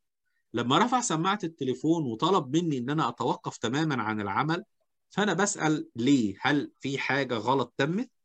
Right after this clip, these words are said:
قال لي: "أنت بتغير من جلد الشركة." يعني إحنا في رمضان ومش عايز أحلف، بس، بس literally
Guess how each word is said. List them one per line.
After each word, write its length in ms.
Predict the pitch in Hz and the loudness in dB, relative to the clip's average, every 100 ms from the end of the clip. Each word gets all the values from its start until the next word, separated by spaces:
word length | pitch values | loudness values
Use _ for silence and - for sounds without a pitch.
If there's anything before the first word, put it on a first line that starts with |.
| _ _ _ _ _ _ _ | _ _ _ _ _ _ _
قال 100 | 156 | 2
لي: 260 | 180 160 151 | 4 4 2
"أنت 280 | 135 123 - | 0 -4 -4
بتغير 1200 | 120 127 113 117 110 165 196 165 156 160 180 165 - | -2 -2 -2 -2 2 2 0 -2 0 0 0 -6 -10
من 420 | 113 127 131 123 | -4 -2 -2 -4
جلد 400 | 113 151 170 156 | 2 4 4 2
الشركة." 540 | 123 - - 117 - - - _ _ _ _ _ _ - _ _ _ _ _ - | 0 0 0 -2 -2 -14 -20 _ _ _ _ _ _ -20 _ _ _ _ _ -8
يعني 320 | 95 92 98 | -6 -6 -8
إحنا 240 | 104 107 | -6 -6
في 220 | 98 - 110 | -6 -4 -2
رمضان 340 | 104 104 127 | 0 0 0
ومش 160 | 120 120 | -2 0
عايز 200 | 117 123 | 0 2
أحلف، 300 | 123 107 101 | 0 -2 -2
بس، 240 | 101 - | -4 -4
بس 240 | 107 - | -8 -4
literally 1080 | 107 - 113 127 160 156 120 110 104 98 95 | -6 -2 2 6 6 6 4 4 2 -2 -6